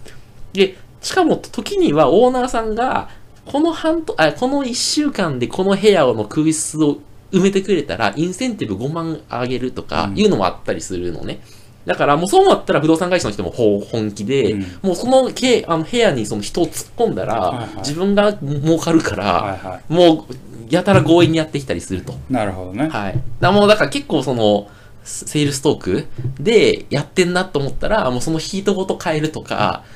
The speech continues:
Speaker 2: をやった方がいいみたいな。それがインセンティブの闇という。
Speaker 1: はいはいはい。
Speaker 2: はい。が闇二つ目。
Speaker 1: 許されませんね。
Speaker 2: はい。ここまではまあ有名。
Speaker 1: はいはい。
Speaker 2: はい。三つ目。あれ、お前知ってんのかな？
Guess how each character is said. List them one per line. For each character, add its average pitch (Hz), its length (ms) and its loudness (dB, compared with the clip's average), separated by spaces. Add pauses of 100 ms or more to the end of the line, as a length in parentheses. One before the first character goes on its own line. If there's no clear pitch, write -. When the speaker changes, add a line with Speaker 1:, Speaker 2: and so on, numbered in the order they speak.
(200)
Speaker 2:
を 180 240 0
や 117 60 -6
っ - 20 -16
た - 160 -16
方 90 100 -16
が - 60 -8
い - 60 -12
い - 100 -20
み - 80 -20
た - 100 -18
い - 140 -18
な。 - 100 -14 (380)
そ - 100 -6
れ 151 80 -2
が 156 60 0
イ 110 120 -2
ン 107 80 -4
セ 101 140 -4
ン 95 80 -4
テ 95 120 -16
ィ - 20 -8
ブ 98 80 -8
の 92 80 -8
闇 85 240 -14
と - 80 -20
い - 20 -20
う。 - 240 -14
Speaker 1:
は 107 60 2
い 101 60 2
は 90 40 0
い - 40 -6
は 95 80 -4
い。 - 20 -2
Speaker 2:
は 87 440 -8
い。 160 60 -2
が 123 60 2
闇 92 220 -2
二 67 60 -14
つ - 120 -12
目。 104 120 -6
Speaker 1:
許 107 80 -6
さ 107 140 -4
れ 98 100 -2
ま 95 140 -4
せ 98 120 -8
ん 85 100 -6
ね。 87 80 -6
Speaker 2:
は 113 220 -6
い。 62 180 -10 (280)
こ 214 80 2
こ 294 120 6
ま 285 100 8
で 220 80 6
は 160 80 4
ま 151 80 6
あ 131 60 6
有 107 180 2
名。 95 220 -4
Speaker 1:
は 120 180 2
い 104 60 0
は 92 140 -6
い。 87 40 -6
Speaker 2:
は 101 140 -4
い。 - 100 -8
三 240 180 -2
つ - 180 -2
目。 190 260 0 (320)
あ 208 80 2
れ、 269 80 2
お - 180 -6
前 202 220 -8
知 - 120 -10
っ - 40 -20
て 302 80 -2
ん - 20 -2
の - 60 -2
か - 100 -2
な？ 85 140 -4